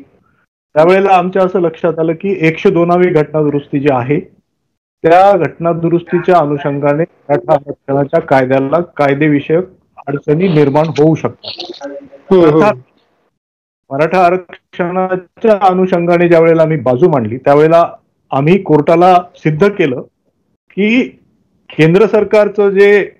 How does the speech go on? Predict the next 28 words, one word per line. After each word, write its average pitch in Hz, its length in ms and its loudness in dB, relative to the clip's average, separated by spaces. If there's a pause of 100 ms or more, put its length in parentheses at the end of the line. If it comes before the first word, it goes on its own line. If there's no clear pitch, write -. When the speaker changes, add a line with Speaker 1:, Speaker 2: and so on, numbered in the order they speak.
(400)
Speaker 1:
सेंट्रल 180 520 0
लिस्टच्या 208 460 -2
संदर्भातलं 180 680 0
जे 180 140 4
कमिशन 160 460 -2
होतं, 117 360 -8 (420)
जे 151 300 2
इंदिरा 151 300 0
साहनी 165 280 -2
केस 160 280 -2
नंतर 151 280 0
establish 151 480 -2
झालं 139 220 -2
होतं, 123 300 -6 (720)
त्या 202 360 4 (320)
National 156 520 -2
Commission 190 440 0
for 190 200 0
Backward 156 420 0
क्लासेसला 156 760 -2
एकशे 143 360 -2
दोनाव्या 156 420 2
घटना 139 340 -2
दुरुस्तीमुळे 147 760 2 (720)
घटनात्मक 165 720 -2
दर्जा 170 260 0
मिळाला 147 380 -6 (600)
आणि 180 240 2